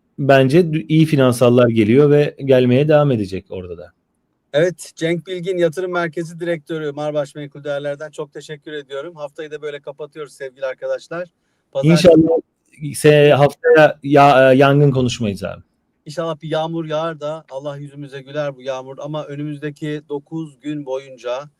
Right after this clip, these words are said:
Speaker 2: özellikle yangın olan bölgede elli derece ve civarı olacak hava sıcaklığı. O yüzden çok kötü bir on güne girebilir bölge. Eğer bu yangınlar sönmez ise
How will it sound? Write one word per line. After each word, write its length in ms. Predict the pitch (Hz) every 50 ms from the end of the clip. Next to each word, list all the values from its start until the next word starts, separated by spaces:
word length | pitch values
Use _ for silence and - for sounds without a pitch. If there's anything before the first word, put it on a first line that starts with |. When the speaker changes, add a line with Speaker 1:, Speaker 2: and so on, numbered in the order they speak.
| _ _ _ _ _
Speaker 2:
özellikle 640 | - 117 117 131 143 139 143 147 139 143 _ _ 143
yangın 420 | 139 139 135 131 131 135 139 147 143
olan 360 | 139 135 131 123 120 120 113
bölgede 600 | 123 127 127 123 120 123 117 123 139 147 156 - _ _
elli 380 | 123 123 131 135 147 160 160
derece 480 | 143 139 131 131 131 120 123 143 139 135
ve 140 | 131 131 117
civarı 380 | 117 123 123 123 123 123 131
olacak 380 | 127 120 113 113 113 123 127 _ _
hava 180 | 117 110 123
sıcaklığı. 680 | 120 - 120 - 117 110 104 _ _ 113 117 123 143 156 _ _ _ _ _ _ _ _ _ _
O 140 | 123 127 135
yüzden 440 | 131 123 117 135 135 143 151 147 _ _ _
çok 220 | - - 143 143 _ _ _ _ _ _ _ _ _ _ _
kötü 340 | - - 127 - 165 156 143
bir 100 | 147 -
on 220 | - 139 139 139
güne 200 | 131 135 139 151
girebilir 640 | 147 135 127 135 131 123 123 127 127 135 123 117 113
bölge. 480 | 120 117 113 110 104 117 131 139 139 135
Eğer 280 | 127 127 127 123 120 113
bu 60 | 113
yangınlar 560 | 110 123 120 123 120 117 120 120 120 120 113
sönmez 580 | 113 - - 120 117 117 117 123 135 139 143 -
ise 360 | - - - 147 143 147